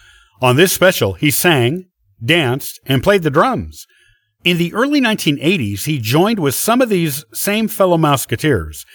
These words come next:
to do live shows on fall weekends at Disneyland. Beginning in the nineteen eighties and continuing to the present day,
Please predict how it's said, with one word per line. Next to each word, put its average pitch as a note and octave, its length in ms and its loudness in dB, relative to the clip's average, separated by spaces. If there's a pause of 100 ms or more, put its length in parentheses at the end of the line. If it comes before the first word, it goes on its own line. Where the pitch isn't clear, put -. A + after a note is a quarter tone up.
(320)
to E3 100 2
do D#3 200 2
live C#3+ 400 4
shows E3 440 4
on B2 280 0
fall C#3+ 360 4
weekends A#2 480 0
at B2+ 200 2
Disneyland. G2 640 -2 (880)
Beginning G3+ 340 2
in C4 120 2
the F#3 60 4
nineteen D#3+ 440 2
eighties A#2+ 560 -2 (160)
and D3+ 120 -2
continuing G#3 500 0
to D#3 100 0
the B2+ 120 0
present A#2+ 400 -2
day, G2 380 2